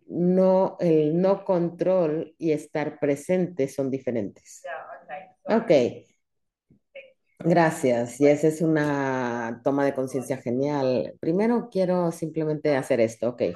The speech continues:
¿Cuántos de ustedes han mal identificado y mal aplicado la relajación como desconexión de tu vida, vivir, va, familia, amigos,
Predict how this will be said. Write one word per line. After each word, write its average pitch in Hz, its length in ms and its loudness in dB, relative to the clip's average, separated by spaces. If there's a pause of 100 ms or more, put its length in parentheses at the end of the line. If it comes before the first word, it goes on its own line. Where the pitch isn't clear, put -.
(640)
¿Cuántos 214 320 4
de 196 80 2
ustedes 165 760 4
han 165 160 0
mal 156 200 2
identificado 139 680 0
y 170 60 4
mal 139 180 2
aplicado 139 640 -2
la 131 160 0
relajación 127 760 -2
como 143 300 2
desconexión 139 1300 0
de 135 100 4
tu 131 280 -2
vida, 147 600 0
vivir, 147 1000 0
va, 127 140 0
familia, 139 520 0
amigos, 135 680 0